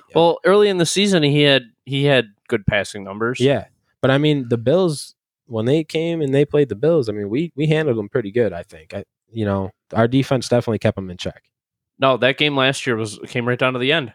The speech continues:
Speaker 2: Yeah.
Speaker 1: It came right down to the last drive, and that, that game was very exciting.
Speaker 2: It was. It was. So, I, I think that McDermott is gonna be motivated for this game because he's playing Andy Reid, the teacher, uh, and he, he's gonna wanna show Andy Reid that he learned a little something, something when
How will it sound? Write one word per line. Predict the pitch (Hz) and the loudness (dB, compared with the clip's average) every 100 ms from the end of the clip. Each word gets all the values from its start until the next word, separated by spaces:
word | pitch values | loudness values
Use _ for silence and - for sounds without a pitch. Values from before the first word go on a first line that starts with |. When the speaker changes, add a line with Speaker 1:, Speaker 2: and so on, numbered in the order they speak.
| - | -4
Speaker 2:
Yeah. | 120 | -2
Speaker 1:
It | 104 | 0
came | 131 | 0
right | 127 127 | 0 0
down | 131 | 0
to | 131 | 0
the | |
last | 123 127 - | 0 -2 0
drive, | 135 123 98 | 0 0 0
and | 104 | -4
that, | 107 113 | -4 0
that | 113 | 0
game | 117 120 | 0 -2
was | 113 104 | -2 -2
very | 107 107 107 101 | 2 2 2 0
exciting. | - 104 98 92 98 | -2 -2 -2 -2 0
Speaker 2:
It | 110 | 2
was. | 113 87 - - | 2 0 -10 -16
It | 107 | -10
was. | 98 98 - - _ _ | -8 -10 -12 -20 _ _
So, | - 95 87 _ _ _ - - _ - | -10 -10 -10 _ _ _ -20 -20 _ -4
I, | 123 123 | -2 0
I | 127 | 0
think | 147 131 | 0 0
that | 131 123 - _ | 2 0 -2 _
McDermott | 123 110 - 117 113 110 | -6 -4 0 2 2 2
is | 104 | 0
gonna | 110 107 | 0 0
be | 101 104 101 92 | 2 2 2 0
motivated | 107 107 98 98 98 92 - | 2 2 2 2 2 -2 -4
for | 104 | -2
this | 98 87 | -2 -2
game | 101 98 | -4 -6
because | 92 - 123 117 | -6 0 0 0
he's | 101 | -2
playing | - 107 98 | -4 -4 -2
Andy | 95 95 92 | -2 -2 -4
Reid, | 92 92 90 | -2 -4 -4
the | |
teacher, | - 110 107 - 98 92 - - - - | -2 0 0 0 -2 -2 -8 -20 -20 -12
uh, | 101 92 90 90 90 | -2 0 0 0 -2
and | 101 95 95 92 92 | -2 0 0 -4 -8
he, | - 113 104 | -2 0 0
he's | - 123 110 101 _ _ _ | 0 -2 -2 -8 _ _ _
gonna | 139 127 | 0 2
wanna | 123 117 104 | 2 2 2
show | 123 113 | 0 0
Andy | 107 101 | 0 0
Reid | 104 104 98 | 0 0 0
that | 92 | 0
he | 110 | 2
learned | 107 101 | 2 0
a | 98 | 0
little | 98 90 | 0 0
something, | 107 98 90 | -2 -6 -6
something | 101 90 90 | -8 -8 -10
when | 92 90 | -12 -14